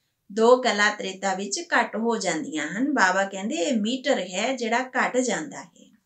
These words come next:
ਫਿਰ ਕਹਾਂਗੇ, ਆਤਮਾ ਜੋ ਸਤੋ ਪ੍ਰਧਾਨ ਸੀ, ਉਹ ਸਤੋ ਬਣੀ, ਤਾਕਤ ਘੱਟ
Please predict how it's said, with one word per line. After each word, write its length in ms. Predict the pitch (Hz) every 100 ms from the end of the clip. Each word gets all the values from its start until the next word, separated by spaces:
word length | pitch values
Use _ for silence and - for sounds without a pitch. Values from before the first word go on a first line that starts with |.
| _ _ _ _ _ _ _
ਫਿਰ 360 | - 339 415 415
ਕਹਾਂਗੇ, 580 | 277 254 277 302 320 330
ਆਤਮਾ 640 | 226 196 196 233 262 311 311
ਜੋ 200 | 233 180
ਸਤੋ 480 | 190 175 233 254
ਪ੍ਰਧਾਨ 520 | 269 262 262 277 294 302
ਸੀ, 480 | 370 370 277 - -
ਉਹ 140 | 233
ਸਤੋ 560 | 226 202 190 - 262 262
ਬਣੀ, 460 | 254 254 254 254 -
ਤਾਕਤ 480 | 196 202 240 233
ਘੱਟ 380 | 226 - 175 170